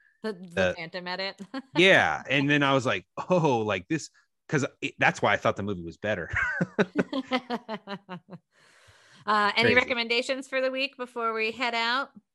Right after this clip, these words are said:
Speaker 2: Beyond Star Wars Episode two? No, I think I'm
Speaker 1: Okay.
Speaker 2: gonna go with just
Speaker 1: <laughs> You
Speaker 2: that.
Speaker 1: just go with that?
Speaker 2: Yeah.
Speaker 1: Cool.
Speaker 2: <laughs>
Speaker 1: I don't think I have anything either. I watched, uh, West Side Story. It was fine.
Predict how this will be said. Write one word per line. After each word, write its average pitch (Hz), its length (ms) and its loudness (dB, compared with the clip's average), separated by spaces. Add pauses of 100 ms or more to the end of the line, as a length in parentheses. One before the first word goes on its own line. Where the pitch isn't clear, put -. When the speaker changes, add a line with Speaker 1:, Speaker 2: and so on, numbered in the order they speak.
(200)
Speaker 2:
Beyond 123 400 4
Star 113 280 2
Wars 139 240 2
Episode 120 460 -4
two? 165 280 0
No, 139 440 2
I 156 80 0
think 175 200 -4
I'm 147 40 -2
Speaker 1:
Okay. 214 120 0
Speaker 2:
gonna 107 120 -4
go 104 120 -4
with 101 140 -6
just 107 200 -6
Speaker 1:
<laughs> 101 40 -12
You 107 80 -4
Speaker 2:
that. - 200 0
Speaker 1:
just 269 160 -14
go 277 140 8
with 262 120 6
that? 240 320 8 (240)
Speaker 2:
Yeah. 123 400 0
Speaker 1:
Cool. 170 400 -2 (340)
Speaker 2:
<laughs> - 340 -20
Speaker 1:
I 180 100 6 (180)
don't 311 220 0
think 277 180 -2
I 220 60 4
have 214 300 4
anything 185 420 -4
either. 170 420 -4
I 196 120 2
watched, 202 580 4
uh, 190 280 0
West 202 200 -2
Side 185 240 -2
Story. 180 500 -2
It 254 60 0
was 277 160 -6
fine. 190 460 0